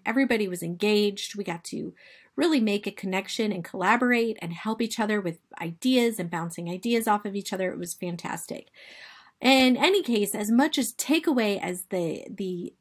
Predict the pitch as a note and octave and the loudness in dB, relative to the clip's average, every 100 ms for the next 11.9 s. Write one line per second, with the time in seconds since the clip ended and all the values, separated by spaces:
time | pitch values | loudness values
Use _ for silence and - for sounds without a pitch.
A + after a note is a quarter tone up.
0 | _ _ _ - B3+ D4+ - G3+ F#3 A3 | _ _ _ 2 2 2 0 0 2 4
1 | E4 F#4+ - E3+ E3+ - C3+ - - - | 4 2 0 -2 -2 -4 -4 -4 -4 -2
2 | F4 D#4 F#4 - G4+ F#4+ A3 G3+ G#3+ F#3 | 2 4 4 2 0 2 0 2 4 4
3 | - - A3 F3+ D#3+ D#3 E3 - G3+ F#3 | 2 -2 -2 2 0 0 -6 -4 -2 0
4 | D#3+ A3+ - - - A#3+ B3 B3 A#3+ - | 0 -2 -6 -16 -4 4 4 4 -2 0
5 | A3 A3 G3+ F#3+ F#3+ F#3+ F#3+ G3 F#3+ F3+ | 0 2 2 2 -2 -2 -2 -4 -6 -4
6 | F3 F3 B3+ D4+ C#4 A3 - F3+ - - | -6 0 2 2 2 -2 0 -4 -6 -20
7 | - - - E4 G4+ C#4+ A#3 A#3+ A#3+ - | -20 -20 -2 4 6 6 4 2 2 2
8 | F4 - C#4 F#3+ F#3 F3+ - - G#3 - | -2 0 0 0 -2 -4 -8 -12 -6 -2
9 | D#4 G4 B3+ A3+ B3 A#3+ C#4 C#4 A3+ G#3 | 0 0 2 0 0 2 2 4 2 2
10 | G#3 - G#3 G3+ F3+ G3+ - F3 F3 E3+ | -2 -2 -4 -2 -2 -4 -4 -4 -4 -6
11 | - _ _ _ - B3 F3+ - | -10 _ _ _ 6 8 8 4